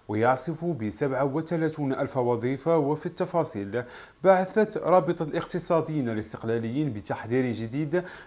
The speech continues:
من خطورة استمرار نزيف الإفلاس الذي عصف بآلاف المقاولات المتوسطة والصغرى والصغيرة جدا في ظل الوضعية المقلقة التي تحاصر المقاولات المغربية.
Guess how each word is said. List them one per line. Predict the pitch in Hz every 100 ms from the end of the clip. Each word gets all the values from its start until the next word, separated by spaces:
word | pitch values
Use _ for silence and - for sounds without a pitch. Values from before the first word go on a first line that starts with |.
| -
من | 117
خطورة | - 123 139 156
استمرار | 160 160 - 175 165 175 175
نزيف | 165 180 170 160
الإفلاس | 117 120 117 131 151 131
الذي | 113 110 110
عصف | 104 127 165 160
بآلاف | 165 151 120 123 131 139
المقاولات | 117 113 127 127 139 147 135
المتوسطة | 113 113 131 131 165 165 180 180 - - -
والصغرى | 117 - 170 160 165 170 151
والصغيرة | 165 175 185 170 180 180
جدا | 175 143 175 185
في | 139
ظل | 120 143
الوضعية | 147 131 160 147 160 147
المقلقة | 110 120 - 156 156 175 175 - - -
التي | 120 131 139 180
تحاصر | 170 104 98 - 147 - 135
المقاولات | 123 120 160 170 170 117 107
المغربية. | 107 104 113 123 139 147 190